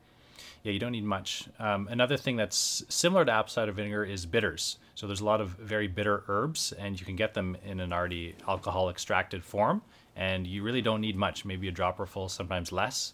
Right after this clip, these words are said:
And similarly, you take it before a meal or, um, during, and that bitter taste helps to stimulate, uh, your digestive system. It also helps with liver function. So there's plenty of benefits, and it's a very, uh, cost-effective alternative.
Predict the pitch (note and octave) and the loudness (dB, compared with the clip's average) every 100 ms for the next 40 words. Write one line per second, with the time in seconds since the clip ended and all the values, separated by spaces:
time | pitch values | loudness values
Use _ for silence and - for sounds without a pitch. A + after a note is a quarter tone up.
0 | - F#2 F2 F2 - - A#2 G#2 G2 F#2 | -6 -6 -4 -8 -8 -2 0 0 -2 -2
1 | F2+ - F#2+ E2+ E2 - B2 A2 G2+ G2+ | -4 -6 -6 -6 -8 -2 2 2 2 2
2 | G2 - - - - F#2+ F2+ F2 E2+ D#2+ | 2 -4 -20 -20 -8 0 4 4 2 -2
3 | F2 E2+ E2 F2 F#2 B2 B2+ B2 - F#2+ | -6 -4 -4 -6 0 2 2 0 -4 -4
4 | F2+ F2 F2+ F2+ A#2 A2+ F#2 - G2 - | -2 -2 -2 0 0 2 0 -2 -2 -4
5 | - G2+ F2+ - - A2+ G2 F2 E2+ - | -2 -2 -2 -6 -6 -4 -2 -2 -4 -8
6 | - - F2+ E2 E2+ F2 F#2 F#2+ D3 G2 | -16 -10 -8 -8 -8 -4 -2 0 0 -2
7 | - - D#2+ E2 - - - G#2+ A2 G#2+ | -8 -8 -10 -14 -20 -20 -4 0 0 0
8 | F#2+ F#2+ F2+ F#2+ G2 F2+ E2 - - F#2+ | -4 -4 -6 -4 -4 -4 -8 -10 -12 -10
9 | F2+ D#2 - F2+ - - G#2 F#2+ E2+ F#2 | -6 -6 -10 -16 -12 -8 -6 -4 -2 -2
10 | F#2 A2+ - F#2 F2 F2 G2 F#2 - - | -2 -8 -6 -6 -6 -4 -2 -4 -6 -14
11 | F#2+ E2+ D#2+ - G2+ F#2 F#2 F#2+ F#2 G2 | -10 -8 -8 -4 -4 -4 -6 -6 -6 -8
12 | F2 F2+ F2+ - G#2 G2+ B2+ E3 | -10 -8 -10 -4 -4 -2 -2 -4